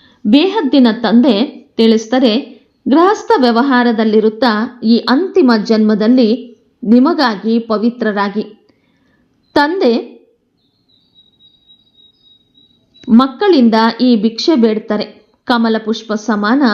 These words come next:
ಪವಿತ್ರರಾಗಿ ಮತ್ತು ನನ್ನ ನೆನಪು ಮಾಡಿ, ಆಗ ಈ ಜನ್ಮದಲ್ಲಿ ಪವಿತ್ರರಾಗ್ತೀರಿ ಮತ್ತು ನೆನಪಿನಲ್ಲಿರುವುದರಿಂದ ಹಿಂದಿನ ಜನ್ಮಗಳ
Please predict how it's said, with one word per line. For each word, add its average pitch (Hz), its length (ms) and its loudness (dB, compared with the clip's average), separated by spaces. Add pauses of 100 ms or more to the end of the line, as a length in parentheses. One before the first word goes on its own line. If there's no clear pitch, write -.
ಪವಿತ್ರರಾಗಿ 220 1120 -2
ಮತ್ತು 220 320 0
ನನ್ನ 208 360 0 (120)
ನೆನಪು 226 460 0
ಮಾಡಿ, 202 540 0 (280)
ಆಗ 277 280 -2 (1400)
ಈ 370 280 4
ಜನ್ಮದಲ್ಲಿ 240 680 2
ಪವಿತ್ರರಾಗ್ತೀರಿ 233 1400 -2
ಮತ್ತು 214 360 -2
ನೆನಪಿನಲ್ಲಿರುವುದರಿಂದ 214 1160 0 (460)
ಹಿಂದಿನ 339 340 -2 (140)
ಜನ್ಮಗಳ 208 480 -2